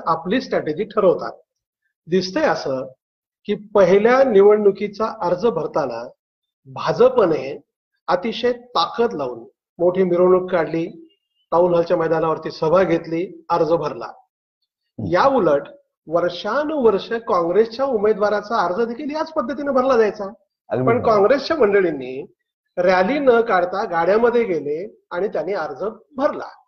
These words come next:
Speaker 2: हो, मी असं ऐकलं की असा अर्ज दिला आणि लगेच निघून गेले.
Speaker 1: बरोबर, बरोबर. आणि मग मुद्दा असा आहे की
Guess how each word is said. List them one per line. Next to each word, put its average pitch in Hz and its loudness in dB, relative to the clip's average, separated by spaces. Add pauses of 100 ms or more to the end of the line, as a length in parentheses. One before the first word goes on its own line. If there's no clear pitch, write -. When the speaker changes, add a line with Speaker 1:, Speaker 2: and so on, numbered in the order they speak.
(300)
Speaker 2:
हो, 185 2
मी 214 2
असं 202 2
ऐकलं 190 2
की 196 -2 (280)
असा 156 2
अर्ज 165 2
दिला 165 2
आणि 185 -2
लगेच 175 0
निघून 151 -2
गेले. 90 -8 (200)
Speaker 1:
बरोबर, 285 -4 (100)
बरोबर. 240 -10 (520)
आणि 226 -2
मग 247 0 (360)
मुद्दा 165 -2
असा 202 -4
आहे 151 -8
की 233 -12